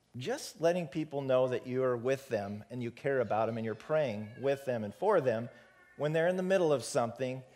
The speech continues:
is good enough in that regard. Don't try to fix it. So that's just a little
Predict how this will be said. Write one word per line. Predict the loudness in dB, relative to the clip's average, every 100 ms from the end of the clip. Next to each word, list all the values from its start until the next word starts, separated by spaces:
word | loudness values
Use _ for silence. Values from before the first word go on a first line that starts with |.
| -20 _ -6
is | -4 -2
good | 0 0
enough | 0 -2 -4 -8
in | -4 0
that | 2 2
regard. | -2 2 4 4 0 -12 -20 -20 -20 -20 -4
Don't | 4 4 4
try | 4 6 8
to | 6
fix | 2 0 0
it. | -8 -6
So | -2
that's | 2 2 0
just | -6
a | -2
little | -2 -2